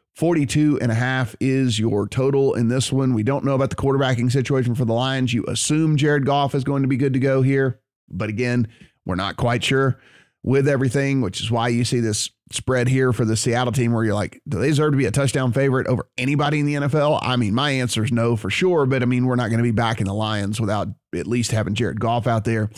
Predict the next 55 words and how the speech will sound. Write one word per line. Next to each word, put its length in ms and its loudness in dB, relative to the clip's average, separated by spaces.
They've 100 0
got 120 0
some 140 0
other 220 2
injury 320 2
and 80 0
covid 280 0
situations 600 0
as 120 0
well 180 2
in 60 0
that 120 0
Lions 300 -2
team, 180 0
so 120 -2
we'll 80 2
be 100 2
monitoring 540 0
that 260 -4
throughout 180 -2
the 60 -12
course 340 -2
of 60 -6
the 100 -6
week. 320 -4
Rams 460 0
and 300 0
the 80 0
Ravens. 480 2
Rams 400 0
are 200 -2
three 360 -2
and 100 0
a 40 0
half 280 -2
point 300 -2
road 260 -2
favorites 420 0
over 200 0
the 80 -2
Ravens. 480 0
Forty-six 640 -2
and 100 -2
a 20 -2
half 360 -2
is 220 0
your 100 -2
total. 400 2
The 160 0
Ravens 480 0
are 120 0
expected 420 -2
to 40 0
have 160 0
back 260 -2